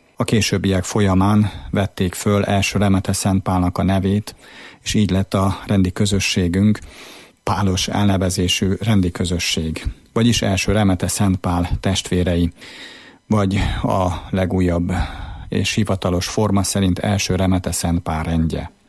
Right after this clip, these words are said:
De a Szent Kereszt tisztelete mindvégig ott volt rendi közösségünkben, és természetesen a kereszttel, a kereszt tiszteletével együtt járó nehézségek és szenvedések is végigkísérték rendi közösségünket.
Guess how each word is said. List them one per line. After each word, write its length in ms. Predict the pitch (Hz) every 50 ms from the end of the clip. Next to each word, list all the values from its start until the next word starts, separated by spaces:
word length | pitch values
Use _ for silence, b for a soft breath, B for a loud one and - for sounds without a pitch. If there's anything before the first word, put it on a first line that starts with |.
| _ _ _
De 100 | - 123
a 60 | 110
Szent 240 | - - 151 143 127
Kereszt 320 | - 123 110 101 98 -
tisztelete 580 | - 131 - - - 117 107 101 95 - 98 98
mindvégig 560 | 101 98 95 87 87 90 92 90 98 92 -
ott 180 | 101 95 -
volt 340 | - - 95 95 92 90 - -
rendi 300 | 104 101 95 95 82 80
közösségünkben, 1040 | - - 104 104 101 - - - 107 104 101 107 110 107 107 101 113 110 113 120 113 B B B B B B B B B B B B
és 220 | B - 117 110 -
természetesen 800 | - 110 104 101 98 98 - - 107 - 110 107 - 117 107
a 80 | 98 87
kereszttel, 720 | - 123 110 107 104 101 - - 107 98 98 95 95 - - - -
a 100 | - -
kereszt 340 | - - 117 107 101 98 -
tiszteletével 800 | - 247 - - - 226 101 101 98 - - 196 92 92 98 98
együtt 340 | 104 110 104 104 98 - -
járó 440 | - 95 90 92 98 92 92 90 87 -
nehézségek 680 | - 110 104 104 98 95 - - - 95 92 92 90 90
és 120 | - 87 -
szenvedések 760 | - - 107 98 98 98 92 85 92 90 90 - 92 87 -
is 180 | 101 95 - -
végigkísérték 920 | - 92 90 85 87 85 - 90 85 - - 82 85 - - - 82 80
rendi 280 | - 92 90 85 85 82
közösségünket. 1040 | - 80 78 80 76 - - - - 76 78 73 73 82 - - - - - -